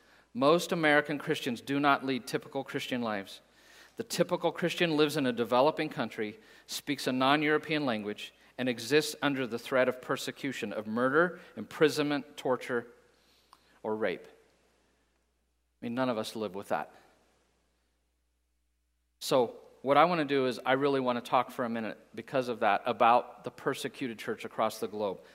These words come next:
This is a map of the top fifty countries where persecution's happening right now. A little over a year ago, I talked about the ten forty window. Do you remember that? Most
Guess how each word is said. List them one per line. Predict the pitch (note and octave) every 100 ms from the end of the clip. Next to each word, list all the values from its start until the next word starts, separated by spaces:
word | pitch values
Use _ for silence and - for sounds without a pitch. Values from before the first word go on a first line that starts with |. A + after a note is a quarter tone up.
| - - -
This | C3+ C3+
is | C#3
a |
map | B2+ B2+ D3 D#3
of | B2
the | A#2
top | - C3+ -
fifty | C#3 - C3+
countries | - B2 - F2 - - _ _ _ _ _ _ -
where | A#2
persecution's | - C3+ - B2 C#3 - A2+
happening | - A2+ A2+ G#2+
right | G2 F#2+
now. | F#2+ E2+ - _ -
A | - _ _ -
little | D3
over | D3+ C#3+
a |
year | C#3
ago, | D3+ D#3
I |
talked | D3 D3 C3+
about | C#3+ C3+
the | -
ten | - C3+
forty | C3 C3 B2+
window. | A#2 C3+ D#3
Do | B2+
you |
remember | A2+ A2+ B2+
that? | C3+ - - - _ _ - _ -
Most | A2 B2+ D3+ -